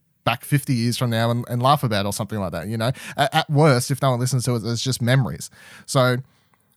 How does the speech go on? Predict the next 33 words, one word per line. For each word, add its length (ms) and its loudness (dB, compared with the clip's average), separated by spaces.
and 120 2
I 20 4
always 160 2
kinda 220 0
come 240 0
back 220 2
to 80 -2
that 220 4
often, 360 0
because 440 0
as 120 0
much 160 4
as 120 2
I 40 6
want 220 4
the 60 0
Explosion 380 0
Network 240 0
to 100 -4
be 320 -4
successful, 720 -2
'cause 180 0
I 140 2
would 180 2
love 260 4
to 80 0
do 200 -2
this 340 -4
for 160 2
my 140 2
actual 280 -4
full-time 380 0
job, 400 0